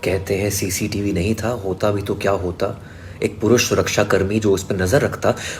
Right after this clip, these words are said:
उसकी नजर भी कितनी पाक होती। काश मैं एक लड़का होती।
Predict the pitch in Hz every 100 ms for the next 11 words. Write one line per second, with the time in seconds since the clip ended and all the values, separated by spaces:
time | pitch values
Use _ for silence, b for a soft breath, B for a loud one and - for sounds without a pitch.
0 | B 160 - 208 151 170 165 165 - 156
1 | 196 - 123 101 - 90 - - - -
2 | - - - - - - - - - 107
3 | 123 - 90 90 - 90 90 85 - 101
4 | 95 92 - -